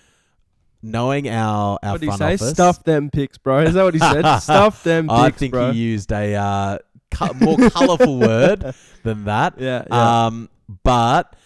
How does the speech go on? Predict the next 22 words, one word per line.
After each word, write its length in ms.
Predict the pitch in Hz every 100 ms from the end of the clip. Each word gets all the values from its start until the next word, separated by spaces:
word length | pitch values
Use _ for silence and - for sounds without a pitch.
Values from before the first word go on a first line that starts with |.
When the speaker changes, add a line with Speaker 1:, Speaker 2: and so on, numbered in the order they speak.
| _ _ -
Speaker 1:
I 120 | 123
think 480 | - 135 156 - -
that 240 | 147 131 -
knowing 400 | 117 117 127 151
our 180 | 160 143
front 280 | - 107 98
office's 760 | 95 - 87 92 87 80 - - _
track 360 | - - 92 -
record, 420 | 92 92 92 92 -
I 100 | 92 _
don't 300 | 101 98 -
think 440 | _ - 95 87
that 160 | 95 90
they 120 | 92
would 180 | 92 92
have 120 | 82
used 240 | 87 90 -
those 180 | 92
pick, 240 | - 98 - - - - _ _
picks 300 | 131 - -
wisely 640 | 95 95 98 107 95 101
anyway. 480 | - 123 156 175 196